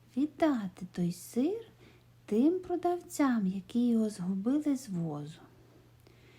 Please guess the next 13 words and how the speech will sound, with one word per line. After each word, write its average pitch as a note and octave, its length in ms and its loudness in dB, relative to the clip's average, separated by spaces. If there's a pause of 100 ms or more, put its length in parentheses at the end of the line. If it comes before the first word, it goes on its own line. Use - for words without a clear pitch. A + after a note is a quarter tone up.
(420)
"Ні, A3 680 8
не B3+ 220 8
було, A#3 800 4
я F#3+ 380 2
такого B3 560 0
би A#3 140 4
і A#3+ 100 6
не A#3 160 6
зробила. A3 800 2 (520)
Впало A#3+ 580 2
та D#4+ 140 2
й F4+ 80 4
пропало." B4 640 -4